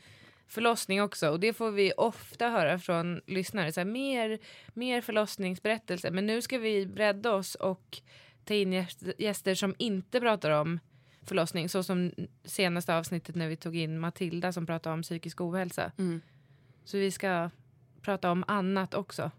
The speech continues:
Speaker 2: Jag
Speaker 1: Om
Speaker 2: menar,
Speaker 1: livet.
Speaker 2: jag menar inte att liksom barn var en dålig sak.
Speaker 1: Nej,
Speaker 2: Men jag trodde
Speaker 1: det är
Speaker 2: att det var
Speaker 1: många
Speaker 2: mer så här,
Speaker 1: som, ja.
Speaker 2: "Idag ska vi prata om, eh, hur barn lär sig läsa."
Speaker 1: Ja.
Speaker 2: Typ. Alltså, du
Speaker 1: Ja,
Speaker 2: vet, att den var
Speaker 1: ja.
Speaker 2: ganska, att det var lite torrt.
Speaker 1: Ja,
Speaker 2: Så.
Speaker 1: och många tror också att den handlar om tvillingar.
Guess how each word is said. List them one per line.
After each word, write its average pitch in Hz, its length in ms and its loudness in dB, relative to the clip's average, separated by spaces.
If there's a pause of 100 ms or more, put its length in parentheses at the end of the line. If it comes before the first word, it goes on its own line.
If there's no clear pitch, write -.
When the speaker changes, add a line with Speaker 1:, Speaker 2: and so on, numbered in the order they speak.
(120)
Speaker 2:
Jag 196 80 -4
Speaker 1:
Om 185 60 0
Speaker 2:
menar, 180 200 4
Speaker 1:
livet. 208 520 0
Speaker 2:
jag 208 100 0
menar 214 240 4
inte 190 220 0
att - 220 -8
liksom 175 240 -4
barn 170 300 -2
var 170 80 -4
en 170 80 -2
dålig 175 260 -4
sak. 180 220 -2
Speaker 1:
Nej, 233 200 8
Speaker 2:
Men 214 80 10
jag 180 60 8
trodde 208 160 8
Speaker 1:
det 202 40 12
är 214 40 6
Speaker 2:
att 220 60 6
det 196 60 8
var 185 140 8
Speaker 1:
många 180 160 8
Speaker 2:
mer 180 60 8
så 185 100 6
här, 180 100 8 (200)
Speaker 1:
som, 190 100 2
ja. 180 180 6
Speaker 2:
"Idag 220 220 4
ska - 160 -4
vi 285 60 -2
prata 226 420 -2
om, 170 260 0
eh, 165 60 -4 (200)
hur 175 220 0
barn 160 300 -2
lär 156 140 -6
sig 185 140 -6
läsa." 214 360 -4
Speaker 1:
Ja. 190 280 4
Speaker 2:
Typ. - 180 -4
Alltså, 202 140 2
du 202 80 4
Speaker 1:
Ja, 185 60 8
Speaker 2:
vet, 175 180 6
att 202 80 0
den 196 100 -2
var 196 100 2
Speaker 1:
ja. 196 60 4
Speaker 2:
ganska, 180 300 2 (180)
att 202 100 -6
det 208 60 -8
var 208 80 0
lite 208 200 0
torrt. - 420 -6
Speaker 1:
Ja, 202 340 8 (220)
Speaker 2:
Så. 202 60 2
Speaker 1:
och 214 80 4
många 202 240 6
tror 233 160 6
också 196 180 4
att 175 80 2
den 185 180 4
handlar 175 240 2
om 175 100 0
tvillingar. 202 600 0